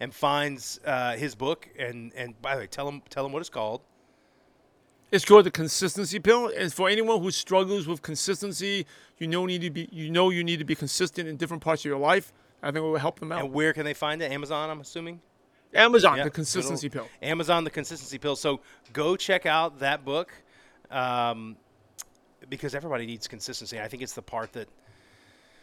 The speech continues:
Speaker 1: it's the part of the game that people forget about, right? It's like everybody thinks it's a quick and thing, and, you know, I've been,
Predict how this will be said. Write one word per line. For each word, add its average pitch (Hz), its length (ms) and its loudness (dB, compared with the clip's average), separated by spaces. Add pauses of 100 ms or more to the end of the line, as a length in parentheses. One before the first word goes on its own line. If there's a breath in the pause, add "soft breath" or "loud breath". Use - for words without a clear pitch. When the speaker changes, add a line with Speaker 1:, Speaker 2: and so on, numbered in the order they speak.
(360 soft breath)
Speaker 1:
it's 156 140 -2
the 202 80 4
part 202 240 8
of 202 80 4
the 202 60 4
game 202 180 4
that 202 80 0
people 190 220 -4
forget 175 280 0
about, 101 260 -2
right? 113 240 -2
It's 143 200 -6
like 131 200 0
everybody 147 280 0
thinks 151 240 -6
it's - 120 -12
a 143 60 -6
quick 151 400 -2
and 123 420 -6
thing, 135 440 -4
and, 113 200 -10
you 139 140 -6
know, 120 120 -8
I've 127 140 -8
been, 123 220 -6